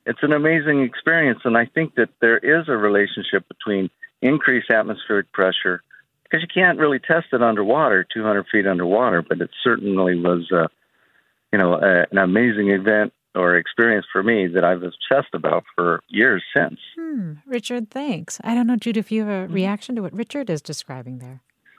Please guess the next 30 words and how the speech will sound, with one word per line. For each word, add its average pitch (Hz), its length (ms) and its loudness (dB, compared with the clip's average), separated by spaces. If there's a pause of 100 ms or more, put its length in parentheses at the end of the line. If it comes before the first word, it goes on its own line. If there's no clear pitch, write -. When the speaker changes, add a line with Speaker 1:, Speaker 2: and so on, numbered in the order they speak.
(140)
Speaker 3:
Well, 220 300 -6
my 170 160 -6
parents 180 380 -8
live 165 120 -8
in 160 100 -12
Palm 156 200 -10
Springs, 165 400 -6
so 147 160 0
I 143 140 0
feel 160 180 -2
like 151 160 2
I'm 151 160 -4
gonna 156 180 -2
have 160 140 -4
to 160 80 -6
go 156 160 0
to 185 100 4
<laughs> 190 120 2
Death 175 140 0
Valley 180 360 6
and 180 140 0
go 170 160 2
eat 175 180 -4
some 180 120 -6
grilled 214 220 4
cheese 226 440 0
and 180 180 2
try 190 160 4
it 170 80 2
out. 208 200 0